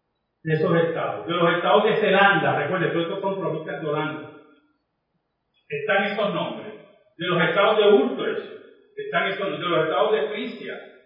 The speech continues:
Y así sigue mencionando los, todos los estados de Holanda. Pero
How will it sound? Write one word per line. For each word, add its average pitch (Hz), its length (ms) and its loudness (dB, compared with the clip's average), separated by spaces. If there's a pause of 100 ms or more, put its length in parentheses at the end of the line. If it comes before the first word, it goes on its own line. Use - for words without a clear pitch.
(120)
Y 160 60 -4
así 180 320 -2
sigue 247 260 -4
mencionando 202 880 -2
los, 151 280 -4
todos 220 400 4
los 214 140 -2
estados 208 680 6 (1040)
de 151 100 -8
Holanda. 170 540 0
Pero 196 320 4